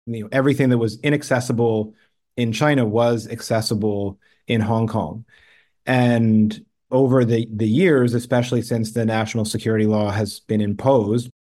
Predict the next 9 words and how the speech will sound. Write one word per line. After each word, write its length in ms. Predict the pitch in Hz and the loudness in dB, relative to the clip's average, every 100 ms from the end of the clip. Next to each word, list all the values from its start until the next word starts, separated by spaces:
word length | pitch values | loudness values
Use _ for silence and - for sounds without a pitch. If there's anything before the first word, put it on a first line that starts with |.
| - - | -20 -8
by 160 | 104 95 | -6 -2
Beijing, 440 | 101 117 160 110 | -2 0 0 2
as, 220 | 101 98 - | -2 -6 -8
as 160 | 104 | -6
Lokman 320 | 101 101 101 98 | -4 -4 -4 -2
said, 400 | 135 117 113 - _ _ _ _ _ _ _ - | 0 0 -2 -8 _ _ _ _ _ _ _ 0
all 220 | 135 147 | 2 4
of 140 | 127 | 2
that, 360 | 123 113 104 | 2 0 -2